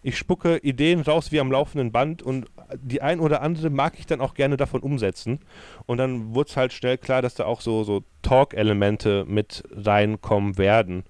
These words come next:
Und irgendwann war mir auch klar, dass ich eigentlich mich nicht nur auf diese zwei Genussmittel versteifen möchte,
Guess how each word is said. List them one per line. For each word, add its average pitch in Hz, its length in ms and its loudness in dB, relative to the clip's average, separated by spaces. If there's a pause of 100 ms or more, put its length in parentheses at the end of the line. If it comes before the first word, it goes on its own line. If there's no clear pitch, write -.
(440)
Und 110 960 2
irgendwann 143 400 2
war 135 120 4
mir 143 180 4
auch 139 180 2
klar, 131 320 2
dass 127 220 0
ich 131 240 -4
eigentlich 127 400 0
mich 123 240 0
nicht 139 260 -2
nur 135 200 2
auf 127 260 0
diese 120 540 2 (180)
zwei 139 360 2
Genussmittel 151 880 2 (840)
versteifen 156 760 0
möchte, 196 460 2